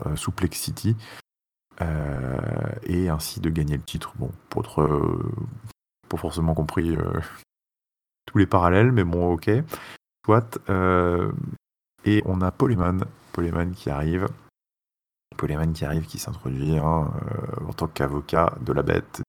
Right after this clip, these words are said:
champion Brock Lesnar. Et, euh, bah, il, euh, il présente Brock Lesnar. Et, et non, c'est un, bon, c'est un teasing, un teasing classique à la Paul Heyman, puisque Brock Lesnar n'est bien évidemment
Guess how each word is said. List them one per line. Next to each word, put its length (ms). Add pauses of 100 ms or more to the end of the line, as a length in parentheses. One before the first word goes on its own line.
(120)
champion 380
Brock 300
Lesnar. 460 (720)
Et, 440
euh, 220 (340)
bah, 140
il, 320
euh, 260
il 140
présente 400
Brock 180
Lesnar. 720 (840)
Et, 360 (460)
et 140
non, 220 (240)
c'est 300
un, 440
bon, 200
c'est 240
un 40
teasing, 640 (460)
un 60
teasing 340
classique 580 (140)
à 80
la 120
Paul 200
Heyman, 360
puisque 260
Brock 240
Lesnar 320
n'est 120
bien 220
évidemment 520